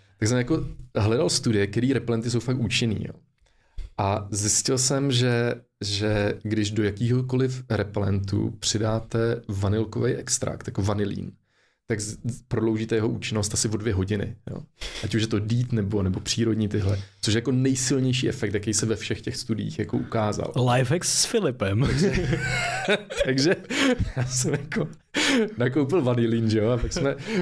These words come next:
Speaker 1: pak jsem jako přidával, přidával vanilín do, eh, do, do repelentů. A, ehm,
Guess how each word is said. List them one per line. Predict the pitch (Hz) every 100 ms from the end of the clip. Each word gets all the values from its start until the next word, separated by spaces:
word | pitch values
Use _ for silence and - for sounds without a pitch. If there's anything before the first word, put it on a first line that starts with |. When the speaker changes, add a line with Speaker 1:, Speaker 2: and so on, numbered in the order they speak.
| 180
Speaker 1:
pak | - 120
jsem | 139
jako | 120 117 107
přidával, | 110 120 117 123 131 139 - - _
přidával | - 123 120 120 131 120
vanilín | 120 123 120 131 131 120
do, | 117 113 110 - - -
eh, | 104 101 101
do, | 104 -
do | 120
repelentů. | 117 113 110 98 95 98 - - - - _ _ _ - - -
A, | 104 104 107 98 101 _
ehm, | 110 104 101 107